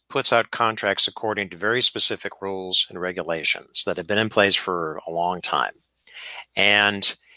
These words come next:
each of the contractors have to write, okay, so I'll take an example. Let's say the Department of Energy, here, here's one that was in my firm.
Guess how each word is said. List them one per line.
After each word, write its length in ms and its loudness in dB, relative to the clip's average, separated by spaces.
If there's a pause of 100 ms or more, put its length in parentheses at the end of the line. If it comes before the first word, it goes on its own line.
(260)
each 200 6
of 60 0
the 80 4
contractors 800 4
have 240 2
to 80 -4
write, 580 0 (300)
okay, 260 -6 (220)
so 160 2
I'll 80 2
take 180 2
an 80 -4
example. 380 -6
Let's 180 6
say 100 8
the 80 2
Department 480 4
of 80 2
Energy, 360 2 (280)
here, 160 2
here's 320 4
one 140 0
that 100 0
was 120 0
in 100 -6
my 160 -6
firm. 320 -10